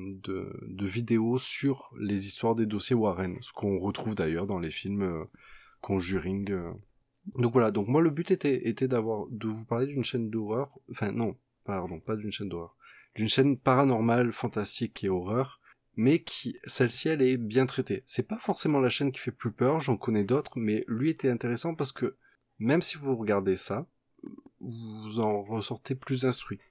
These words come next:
On, on a vraiment des choses à apprendre. Certaines vidéos ont juste pour vertu d'être là pour raconter une histoire d'horreur et faire peur,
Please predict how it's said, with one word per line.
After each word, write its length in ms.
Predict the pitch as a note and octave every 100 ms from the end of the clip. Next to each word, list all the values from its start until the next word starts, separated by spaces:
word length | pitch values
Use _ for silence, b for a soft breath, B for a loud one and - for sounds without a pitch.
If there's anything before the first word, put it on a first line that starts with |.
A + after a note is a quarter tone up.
| -
On, 640 | F#2 F#2+ F#2+ F2+ F2 F2 - -
on 140 | F#2+
a 80 | G2
vraiment 280 | G2 A2 A2+
des 100 | A2
choses 240 | - G2+
à 60 | F#2
apprendre. 300 | E2 B2+ D#3+ B B B
Certaines 440 | - A#2+ - B2
vidéos 500 | A2+ A#2 B2+ C3 C#3 -
ont 280 | G2+ G2
juste 240 | G2 B2 -
pour 120 | A2
vertu 360 | G2+ - - G#2
d'être 180 | F#2+
là 140 | G2 F#2+
pour 160 | -
raconter 320 | F2 - F2+ -
une 80 |
histoire 240 | F2+ - F2
d'horreur 320 | F2 F2+ E2
et 40 |
faire 220 | E2+ F2 -
peur, 320 | A2+ C3